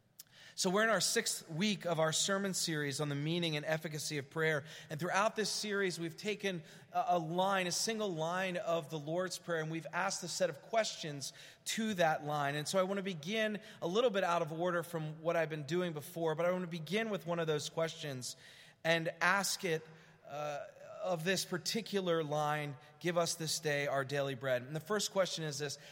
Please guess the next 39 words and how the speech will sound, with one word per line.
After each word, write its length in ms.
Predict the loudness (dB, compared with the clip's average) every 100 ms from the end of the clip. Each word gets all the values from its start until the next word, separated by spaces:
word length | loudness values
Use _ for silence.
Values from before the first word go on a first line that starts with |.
| -10
how 220 | 2 2
does 180 | 2 0
this 260 | 0 0 -2
line, 500 | 0 0 0 -2 -4
"Give 160 | -2
us 140 | -2 -4
this 220 | -6 -2
day 160 | 0 2
our 120 | 0
daily 320 | -2 -2 -4
bread," 260 | -4 -4 -6 -16 -10
how 140 | -2
does 160 | 0 0
it 80 | -2
invite 420 | -2 0 2 2
us 400 | 2 0 -2 -6 -10 -20 -12 -6
to 160 | -6
transparency 920 | -4 -4 -2 -4 -6 -2 0 0 -4 -6
with 180 | -6
God? 280 | -4 -2 -2
How 140 | -2 -2
does 160 | 0 -2
it 60 |
invite 360 | -2 -2 0 0
us 240 | 0 -4 -10 -16 -8
to 80 | -4
be 140 | 0
more 260 | 0 0 -2 -2
honest 600 | -2 0 0 -2 -2 -6 -16 -10
with 200 | -10 -2
God, 360 | 2 2 0 -6 -12 -14
to 80 | -2
tell 200 | 2 2
the 100 | 0
truth 480 | -4 -2 0 0
about 280 | -2 0 2
ourselves 680 | 2 0 -2 0 0 -2 -6 -10 -12
to 220 | -4 -2
God 420 | 2 2 2 -4